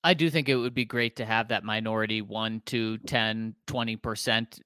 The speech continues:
That's just not gonna happen with a guy that has seventy billion dollars. I don't see him saying, "Yeah, I'll take a, a, a five hundred million dollar discount in order to give someone a couple percentage,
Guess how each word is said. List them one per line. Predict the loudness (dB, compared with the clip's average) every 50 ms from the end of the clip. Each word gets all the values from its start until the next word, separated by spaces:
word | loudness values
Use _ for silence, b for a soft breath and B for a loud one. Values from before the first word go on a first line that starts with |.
| -10
That's | -6 -4 -4 -4 -2 -4
just | -4 -2 0
not | 2 0 0 0 0
gonna | -4 -4
happen | -2 -2 -2 -2 -2 -4 -8 -6
with | -6 -8 -6 -6
a | -4
guy | -2 0 0 0 0 0
that | -2 -4 -6 -4
has | -2 -4 -4 -4 -4
seventy | -4 -2 -2 -4 -4 -6 -8 -8
billion | -6 -4 -4 -2 -2 -2 -2 -2 -2 -2
dollars. | 0 0 0 0 -2 -2 -2 0
I | 0
don't | 0 0 -2 -4
see | -2 -2 -2 -2
him | -2 -4 -6
saying, | -4 0 0 2 2 0 0
"Yeah, | 2 2 4
I'll | 4 4 2
take | 0 -2 -4 -4 -2 -2
a, | -2 -2 -2 -4 B B B B B B B -2
a, |
a | 0 0 2 0 0 0 -2 -2 0 -2 -2 -4 -8
five | -2 0 2 2 2 0
hundred | -2 -6 -4 -4 -4
million | -4 -4 -2 -2 -2 -2 0
dollar | 0 2 2 2 0 -2
discount | -2 -4 -4 -4 -4 -2 -2 0 0 -2 -2
in | -4 -4 -4
order | -4 -2 -2 -4
to | -6 -6
give | -4 -2 -2 -2 -2
someone | -2 -4 -4 -2 -2 -2 -2 -2 -2
a | -4
couple | -2 -2 -2 -2 -2 -6
percentage, | -8 -6 -8 -6 -4 -2 -2 -2 0 -2 -4 -4 -6 -12